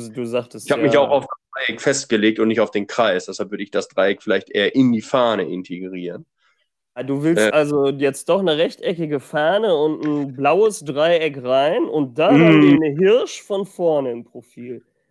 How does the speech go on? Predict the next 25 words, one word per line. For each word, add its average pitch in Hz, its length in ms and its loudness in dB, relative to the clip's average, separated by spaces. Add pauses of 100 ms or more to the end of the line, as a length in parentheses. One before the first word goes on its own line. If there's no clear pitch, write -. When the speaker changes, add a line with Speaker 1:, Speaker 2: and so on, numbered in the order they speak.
(400)
Speaker 2:
Vielleicht 127 460 2
irgendwie 139 360 6
so, 127 260 4
ich 117 160 0
weiß 131 180 2
gar 123 140 2
nicht, 117 160 0
ich 110 80 -4
überleg 123 300 0
gerade, 117 260 0
wie 117 60 -2
die, 113 220 0
wie, 120 260 0
wie 123 80 2
sieht 135 220 -2
denn 139 60 0
die 127 100 2
Flagge 139 380 0
von, 123 380 0
von, 117 240 0
von 117 220 -2
Costa 127 340 0
Rica 117 340 0
nochmal 90 340 -4
aus? 90 380 -6